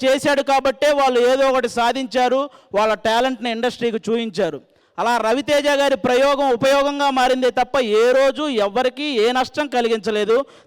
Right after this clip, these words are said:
Thank you అన్న. మీరు ఆయనకి, అంటే, రవితేజ గారు అంటే ఒక తరాన్ని ఎంటర్టైన్ చేసిన వ్యక్తి మాత్రమే కాదు, ఒక తరాన్ని ఇన్స్పైర్ చేసిన వ్యక్తి. ఆయనకి కృష్ణానగర్ కష్టాలు తెలుసు, జూబ్లీ హిల్స్ రిచ్ లైఫ్ తెలుసు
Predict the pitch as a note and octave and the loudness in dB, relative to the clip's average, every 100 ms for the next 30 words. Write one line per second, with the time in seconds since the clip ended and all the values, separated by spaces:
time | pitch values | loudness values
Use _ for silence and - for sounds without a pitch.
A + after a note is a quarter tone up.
0 | - A3 C#4 D4 C4+ A#3+ B3+ C#4+ - _ | -4 -2 0 2 2 2 0 -4 -12 _
1 | _ _ _ E3+ A3 A#3 A3+ G#3 F3 D3 | _ _ _ -6 -2 2 2 2 0 -4
2 | F3 A3 C4 B3+ C4 A#3+ G#3 - - - | -4 0 0 0 2 2 0 -4 -20 -12
3 | G#3+ D4 D4+ E4 C#4 F#3 G#3+ C#4+ E4 D#4+ | -2 2 2 0 -2 -4 -4 -2 -2 -2
4 | D#4+ D4+ D4 D4 C#4 D4+ C#4+ A#3+ B3+ A#3+ | 0 0 2 2 0 0 0 0 -2 0
5 | C#4 D#4+ D#4+ C#4+ B3+ D4 B3+ D4 D4 C#4+ | 0 0 0 -2 -2 -4 -2 -2 0 -2
6 | C#4 C#4+ C4 B3+ C#4 C4 B3+ C4 B3+ A3 | -2 -4 -4 -6 -4 -4 -2 -2 -2 0
7 | F#3+ D3+ B2 - _ _ _ F#3 G3 - | -2 -4 -10 -18 _ _ _ -4 -4 -2
8 | A#3 C4+ D4+ D4+ C4+ C#4 C4+ - A#3+ - | 0 0 0 0 0 -2 -4 -6 -10 -4
9 | D4+ D4+ D4+ C4+ C4+ A#3+ G#3+ G#3 A#3 E3+ | -2 -2 -2 -2 -2 -2 -2 -2 -4 -6
10 | C#3+ _ _ - F#3+ B3+ A#3 A3+ A#3 A#3 | -8 _ _ -8 -2 0 -2 -4 -4 -4
11 | C4 C#4+ C#4+ C#4+ C#4 A#3+ - C#4+ D4 D4 | -2 0 2 0 -2 -6 -2 0 0 0
12 | C#4+ C4+ - D4 D4 A3+ C4 C4+ C#4 C4 | 0 -2 -2 -4 -2 -2 -2 0 0 -2
13 | C4+ A3+ - B3+ B3+ A#3+ B3 F#3+ E3+ C#3 | -4 -4 -2 -2 0 -2 -2 -4 -6 -12